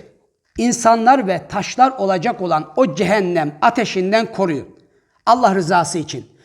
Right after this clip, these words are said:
Çocuklarımıza iyi örnek olalım. Çocuklarımızı dünya servet-, se-, servetlerinden daha çok,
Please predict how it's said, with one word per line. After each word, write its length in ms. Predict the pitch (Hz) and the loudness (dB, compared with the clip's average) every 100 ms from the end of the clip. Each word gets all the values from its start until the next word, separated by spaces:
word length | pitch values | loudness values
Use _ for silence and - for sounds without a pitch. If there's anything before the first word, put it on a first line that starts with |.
| _ | _
Çocuklarımıza 680 | - 214 254 247 240 226 269 277 | -4 -4 2 4 4 0 -2 0
iyi 160 | 240 262 | -2 0
örnek 420 | 233 220 233 196 | 0 0 0 0
olalım. 340 | 202 170 123 - - _ - - _ | 0 0 -2 -12 -20 _ -20 -20 _
Çocuklarımızı 1040 | 226 226 269 269 269 269 214 285 262 175 151 | -2 -2 2 4 4 2 2 2 0 -4 -4
dünya 680 | 240 233 247 277 247 - - _ | -2 2 4 4 4 -4 -18 _
servet-, 640 | - - 208 220 214 - - | -8 -2 0 0 -2 -8 -20
se-, 340 | - - 214 | -8 2 2
servetlerinden 880 | 208 214 214 214 214 202 196 202 190 | 4 2 2 2 2 2 2 2 2
daha 240 | 180 196 - | 4 2 0
çok, 300 | 156 - | -6 -8